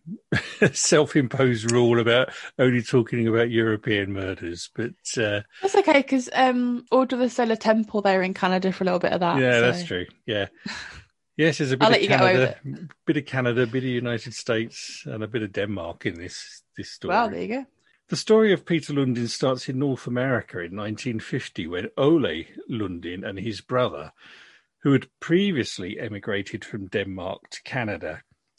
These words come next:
Speaker 1: decided to move to the United States to join the U S Army. Now, the reason that they did that was because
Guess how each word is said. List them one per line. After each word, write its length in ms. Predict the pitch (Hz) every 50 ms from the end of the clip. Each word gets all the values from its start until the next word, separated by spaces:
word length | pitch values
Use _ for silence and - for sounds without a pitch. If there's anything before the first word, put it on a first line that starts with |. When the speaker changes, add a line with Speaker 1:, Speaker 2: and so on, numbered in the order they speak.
| _ _ -
Speaker 1:
decided 680 | - - - - - - 135 131 143 147 185 196 190
to 120 | - - 233
move 380 | 208 165 117 101 95 95 -
to 100 | - -
the 80 | 107 104
United 560 | 98 98 101 107 104 104 104 - - 120 -
States 720 | - - - - - - 139 120 73 71 - - - - -
to 140 | - 151
join 400 | 123 - 139 117 92 90 95 101
the 140 | 101 123 117
U 300 | 107 104 107 98 92 92
S 360 | 87 87 - - - - - - _ _ -
Army. 560 | 135 131 131 131 123 104 90 78 71 - - - _ _ - _ _ - - _ -
Now, 120 | - 135 127
the 80 | 127
reason 340 | 139 165 208 214 202 233 214 196
that 120 | 214 -
they 140 | - 151 139
did 260 | 131 135 120 117 -
that 360 | - 151 123 85 87 80 - _ _ _ _ _ _ - - - - - - - - - - - _ _ _ _ -
was 140 | - 139 -
because 340 | - 156 143 170 139 -